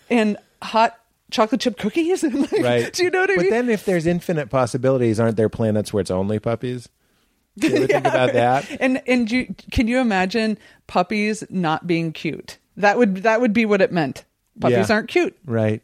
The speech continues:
Speaker 1: 'Cause it can't be cute
Speaker 2: Because
Speaker 1: because
Speaker 2: they're
Speaker 1: there's, there's no
Speaker 2: normal.
Speaker 1: rarity to it.
Speaker 2: That's
Speaker 1: You know?
Speaker 2: right.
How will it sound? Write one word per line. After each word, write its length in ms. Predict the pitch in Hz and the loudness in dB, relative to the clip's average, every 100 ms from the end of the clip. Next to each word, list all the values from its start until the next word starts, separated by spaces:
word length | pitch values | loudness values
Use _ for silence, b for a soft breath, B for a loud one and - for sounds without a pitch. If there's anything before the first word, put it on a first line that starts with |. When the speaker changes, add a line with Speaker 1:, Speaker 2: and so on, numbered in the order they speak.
| _ | _
Speaker 1:
'Cause 160 | 269 | -2
it 100 | 214 220 | -2 0
can't 200 | 311 339 | -2 0
be 120 | 196 | -6
cute 260 | - 175 - | -4 -4 -2
Speaker 2:
Because 120 | 117 | 0
Speaker 1:
because 140 | - | 0
Speaker 2:
they're 80 | 120 | 2
Speaker 1:
there's, 80 | 110 113 110 | 2 2 2
there's 140 | 104 | 2
no 60 | 214 | 2
Speaker 2:
normal. 120 | 185 | 2
Speaker 1:
rarity 400 | 190 202 160 143 | 2 2 0 -6
to 180 | - - | -8 -8
it. 120 | - | -2
Speaker 2:
That's 140 | 120 185 | 0 0
Speaker 1:
You 40 | |
know? 120 | 180 | 0
Speaker 2:
right. 160 | 208 196 | 0 -2